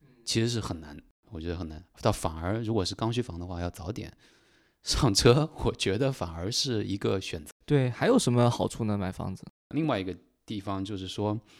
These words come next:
Speaker 1: 很多年轻人他其实的整个事业处于上升期嘛，其实把这部分的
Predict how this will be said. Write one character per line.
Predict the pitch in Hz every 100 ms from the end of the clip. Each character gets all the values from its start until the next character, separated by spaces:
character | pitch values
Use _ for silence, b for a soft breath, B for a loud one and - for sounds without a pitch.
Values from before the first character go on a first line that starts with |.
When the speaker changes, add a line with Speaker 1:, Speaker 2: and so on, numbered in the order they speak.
| B B
Speaker 1:
很 | - 95
多 | 117
年 | 135 123
轻 | 139
人 | 120
他 | 123
其 | 120
实 | 110
的 | 113 104
整 | 104 87
个 | 92
事 | 98 123
业 | 110
处 | 101 -
于 | 90
上 | - 98
升 | 92
期 | 98 98
嘛， | 90 - _ b b b b
其 | - 101
实 | 95 98
把 | 92
这 | 85 107
部 | 98
分 | 95 98 92
的 | 90 87 85 90